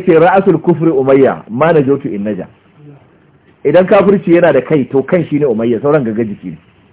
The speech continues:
Duk yadda ka kashe kafirci in baka gama da Umayya ba, to ka kashe maciji baka tsara kan ba. Ya ce, "In ka ga ya je gida lafiya, to ni na mutu ne." Amma ba zai yi ba.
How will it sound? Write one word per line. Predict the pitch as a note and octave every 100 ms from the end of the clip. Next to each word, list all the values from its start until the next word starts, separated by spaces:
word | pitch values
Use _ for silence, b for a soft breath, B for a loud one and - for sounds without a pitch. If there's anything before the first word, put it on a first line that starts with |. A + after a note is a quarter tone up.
| A2+ G#2+ G#2 F2+ G2 _ _ _ _ _ _ _ _ _ -
Duk | D3 G#3+
yadda | A#3 G3+ F3
ka | G3
kashe | F#3
kafirci | E3+ D#3+ E3+ E3+
in | E3
baka | E3+ D3+
gama | E3 D3+
da | C#3+
Umayya | C3+ D3 D3
ba, | B2
to | C3
ka | B2+ D#3
kashe | E3 D3+
maciji | C#3+ C3 C3+
baka | A#2+ A#2
tsara | A2+
kan | A2 F#2+
ba. | D#2+ _ _ _ - _ - _ - - _ _ _ _ _ _ -
Ya | F3+ G3
ce, | F#3 G3+
"In | A3
ka | A3+ G#3+
ga | A3 G#3+ G3+ - _ _ _ _ _
ya | B2 D#3 F#3
je | F3+ F#3
gida | F3+ F#3
lafiya, | F#3 F3+ F#3+ D#3+
to | C3
ni | C3+
na | C#3
mutu | C#3 B2+
ne." | D#2 - _ _ _ _ _ _ _ _ _ _ _ _ _ _ _ _ _ _ _ _ _ -
Amma | C#3 D#3+ E3+
ba | C#3+
zai | C3+
yi |
ba. | A2 E2